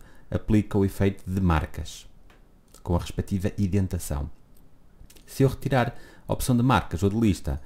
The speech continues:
e aplicar numeração, faz o efeito idêntico, mas com numeração. Mais uma vez, na web, eh, a boa escrita na web, é importante, quando se justificar, utilizar tanto um como outro tipo,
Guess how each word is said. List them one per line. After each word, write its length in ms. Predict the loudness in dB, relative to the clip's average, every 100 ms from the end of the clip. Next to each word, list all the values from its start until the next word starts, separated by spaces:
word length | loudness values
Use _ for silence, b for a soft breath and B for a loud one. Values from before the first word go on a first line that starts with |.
| b b
e 60 | -4
aplicar 340 | -2 0 2
numeração, 640 | 6 6 6 2 2 2 0 b b b
faz 300 | -6 -2 0
o 60 | 0
efeito 340 | 0 -2 -2
idêntico, 480 | 2 2 0 -4 -6
mas 200 | -2 -2
com 160 | 0 2
numeração. 580 | 2 2 -2 -4 -6 -6 -12 B B B B
Mais 140 | 0
uma 120 | 2 2
vez, 240 | 2 4
na 120 | 4
web, 320 | 4 4 2 -2 b b -4
eh, 320 | -2 0 -2
a 300 | -2 -2 -4
boa 280 | 0 6 6
escrita 400 | 4 2 -2 2
na 120 | 2
web, 240 | 4 4 2 b b 0
é 100 | 2
importante, 760 | 4 2 2 2 2 0 -8 -18 -20 -6
quando 260 | 4 6 6
se 160 | 0 -4
justificar, 600 | -4 -4 -6 0 2 2
utilizar 720 | 0 2 2 4 2 2 0
tanto 320 | 2 2 4
um 180 | 4 4
como 200 | 4 4
outro 320 | 4 2 0
tipo, 440 | 0 0 0 -10